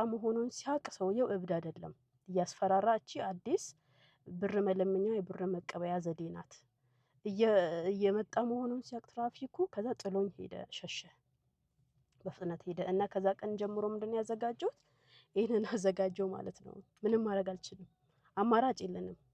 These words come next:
በቃ እንደ፣ እንደ ያኔው መጥቶ ቢያስፈራራኝ ወይ ሌላም ሰው ቢመጣ ይሄን አ-፣ አይኑ ላይ ስፕሬይ አደርጋለሁ ማለት ነው። I don't have choice። እና እቺ ጥሩ ዘዴ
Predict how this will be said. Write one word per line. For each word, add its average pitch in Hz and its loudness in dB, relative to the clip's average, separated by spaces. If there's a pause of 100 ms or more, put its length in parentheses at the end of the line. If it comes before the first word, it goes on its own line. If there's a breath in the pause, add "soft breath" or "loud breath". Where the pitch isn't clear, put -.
(1120)
በቃ 190 -2
እንደ፣ 202 4
እንደ 214 4
ያኔው 220 6
መጥቶ 233 2
ቢያስፈራራኝ 233 0
ወይ 226 4
ሌላም 214 2
ሰው - -4
ቢመጣ 220 0 (640 soft breath)
ይሄን 294 4
አ-፣ - 4 (180)
አይኑ 180 2
ላይ 381 4 (160)
ስፕሬይ - 0
አደርጋለሁ 180 0
ማለት 508 -10
ነው። 214 0 (600)
I 196 0
don't 202 2
have 185 -8
choice። - -8 (600)
እና 247 2
እቺ 233 2
ጥሩ 214 -2
ዘዴ 190 4